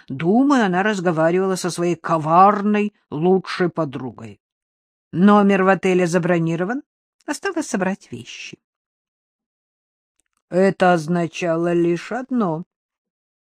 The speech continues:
Моя хозяйка будет целый день задумчиво складывать в огромный чемодан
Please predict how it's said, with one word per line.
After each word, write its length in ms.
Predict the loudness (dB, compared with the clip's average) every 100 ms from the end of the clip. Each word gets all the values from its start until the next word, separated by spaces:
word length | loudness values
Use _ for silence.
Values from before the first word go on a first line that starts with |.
| _ _ _ _ -6
Моя 360 | 0 2 2
хозяйка 760 | 0 -4 -4 -6 -10 -12 -16 -18 _ _ _ _ _ -20 _ _
будет 420 | -4 -2 0 -4
целый 340 | -4 -2 0 0
день 300 | 0 0 0
задумчиво 640 | -2 -2 -2 -4 -4 -6
складывать 600 | -6 -4 -2 -2 -4 -4
в 60 | -4
огромный 600 | -4 -2 -2 -2 -4 -4
чемодан 600 | -4 -4 -4 -4 -6